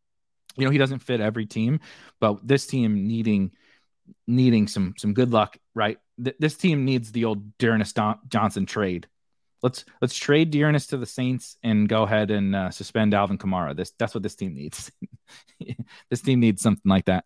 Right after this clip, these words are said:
to happen. Um, yeah,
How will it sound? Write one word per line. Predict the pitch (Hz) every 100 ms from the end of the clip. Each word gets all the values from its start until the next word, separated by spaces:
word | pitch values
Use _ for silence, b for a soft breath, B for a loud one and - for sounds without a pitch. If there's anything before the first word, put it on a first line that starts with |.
| -
to | 92
happen. | 90 - - - _ _ _ _ _ _ _ _ _ _ _ _ _ _ _ _ _ _ _ _ - _ _ _ _ _ _ _ _ _
Um, | 104 92 76 55 50 64 87 - - -
yeah, | 110 95